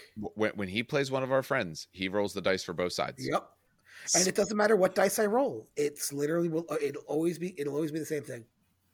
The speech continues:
Speaker 1: Not, no, it's
Speaker 2: Yep.
Speaker 1: not always the same thing. But he tends to roll things that seem a little bit out of the ordinary. But, um, why don't we move on to the man in red?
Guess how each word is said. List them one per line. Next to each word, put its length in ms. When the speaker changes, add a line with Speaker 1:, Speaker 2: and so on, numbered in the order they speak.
Speaker 1:
Not, 260
no, 100
it's 140
Speaker 2:
Yep. 0
Speaker 1:
not 160
always 200
the 60
same 180
thing. 240
But 340
he 220
tends 420
to 220
roll 400
things 420
that 260
seem 240
a 60
little 180
bit 120
out 180
of 80
the 80
ordinary. 540
But, 240
um, 340
why 180
don't 200
we 720
move 360
on 500
to 320
the 100
man 220
in 140
red? 260